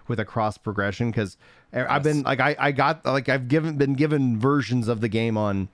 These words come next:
Speaker 1: P C, like, with the expansions. I get
Speaker 2: Mm-hmm.
Speaker 1: invited every time, like, 'cause as an M M O content creator, they're like, "Hey, the latest, the expansion's on its way. Would you like to, you know, play it?" And I'm like,
Speaker 2: Yep.
Speaker 1: "Oh, you know, like, I have a character over here that <laughs> if I could,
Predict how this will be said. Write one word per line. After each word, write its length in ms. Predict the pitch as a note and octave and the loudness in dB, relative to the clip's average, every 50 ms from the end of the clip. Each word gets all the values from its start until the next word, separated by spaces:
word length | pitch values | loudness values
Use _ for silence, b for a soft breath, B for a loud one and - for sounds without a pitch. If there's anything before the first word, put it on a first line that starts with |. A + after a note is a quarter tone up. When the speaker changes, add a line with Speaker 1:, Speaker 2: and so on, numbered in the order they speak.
| _ | _
Speaker 1:
P 140 | - A#2 A#2 | -4 -4 -4
C, 260 | G#2+ - A#2+ A2+ G#2 | -2 -2 -2 -2 0
like, 140 | G2 G2+ F#2+ | 0 -2 -2
with 80 | G#2 G2+ | -2 -2
the 60 | A2 | -2
expansions. 720 | G#2+ F2+ - - C#3+ D3 D#3+ E3 C#3 A#2+ G#2 F2+ F#2 F2+ - _ B B B B B B | -2 -4 -2 -2 0 0 0 0 0 -2 -2 -2 -2 -4 -6 _ B B B B B B
I 100 | B2+ D3 | -2 0
get 100 | E3+ F#3+ | 2 2
Speaker 2:
Mm-hmm. 80 | F#3 D#3 | 2 0
Speaker 1:
invited 480 | C3+ G2+ B2+ B2+ E3+ G3+ F#3 D3+ C3+ B2+ | 0 0 0 2 2 2 2 2 2 2
every 220 | B2+ B2 C3 B2+ | 0 0 0 0
time, 320 | G#2+ B2+ C3+ C#3+ C3 A2+ | 0 2 2 2 2 0
like, 140 | G#2 G#2 F#2+ | 0 -2 -2
'cause 140 | - A2 G2+ | -2 -4 -4
as 100 | G2+ F#2+ | -2 -2
an 60 | G#2 G#2 | 0 0
M 180 | G#2+ A#2 A#2+ | 2 2 2
M 100 | A#2 A2 | 2 0
O 100 | A2 G#2+ | 0 -2
content 360 | - - A#2 B2+ B2+ B2+ A2+ | 0 0 0 0 0 -2 -2
creator, 220 | G#2 A2 G#2+ G2+ G2 | 0 0 0 2 2
they're 100 | G2+ G#2 | 2 0
like, 220 | G2+ G2+ G2 - B B B B B | 0 -2 -4 -6 B B B B B
"Hey, 180 | D#3 F3 E3+ | 0 0 0
the 100 | D3+ C#3+ C3+ | 0 0 2
latest, 300 | D3 D3 C#3+ C#3+ - - _ _ - | 2 2 0 0 -4 -6 _ _ -6
the 100 | C3+ C3+ | -6 -4
expansion's 560 | A#2+ - - E3 F3+ G3 F#3+ - D3+ C#3 B2 | -4 -4 -2 -2 0 0 0 0 0 0 2
on 140 | B2+ A#2+ A#2+ | 2 0 0
its 140 | A2+ - - | -2 -2 -2
way. 160 | A#2+ A#2 A#2+ | -2 0 0
Would 100 | A#2 A2+ | 0 0
you 60 | A2+ | 0
like 140 | A2+ A#2 A2 | 0 0 0
to, 180 | - A2+ G#2+ A2 | 0 -2 -2 -2
you 140 | A2 A#2+ A2+ | -2 -2 -2
know, 80 | A2 G2+ | -2 -2
play 280 | F2+ A2 D3 F3+ F#3+ D#3 | -2 -2 -2 0 0 0
it?" 40 | |
And 80 | B2+ A#2+ | 0 0
I'm 120 | A#2 A2+ | 0 0
like, 260 | A2 A2 G#2+ F#2+ - - | 0 0 0 -2 -4 -8
Speaker 2:
Yep. 160 | - F#2 F2+ - b b b b b b | -12 -12 -12 -12 b b b b b b
Speaker 1:
"Oh, 300 | - D#3 F3 F3 - - | -8 -4 -4 -4 -4 -4
you 100 | - B2+ | -2 0
know, 180 | C3+ C3 C3 C3 A#2+ | 0 0 0 0 -2
like, 120 | C3 A#2 A2 | -2 -2 0
I 80 | C3 | 0
have 100 | E3+ F#3+ F3+ | -2 -2 -4
a 40 | |
character 400 | - - - D#3 D#3 C#3 - C3 B2 | -4 -2 -2 -2 -2 -2 -2 -2 -2
over 80 | A2+ G#2+ | -2 -4
here 280 | - - G#2 G2 F#2 | -4 -4 -4 -4 -2
that 520 | F2 F#2+ G2+ C3+ - - F4 - - - B3+ | -2 -2 -4 -4 -4 -6 -8 -10 -8 -6 -4
<laughs> 40 | - | -2
if 120 | F#3 - | -2 0
I 100 | E3 F3 | -2 -2
could, 280 | C#3+ - C3+ A#2 D3 B2+ | -2 -4 -4 -4 -6 -8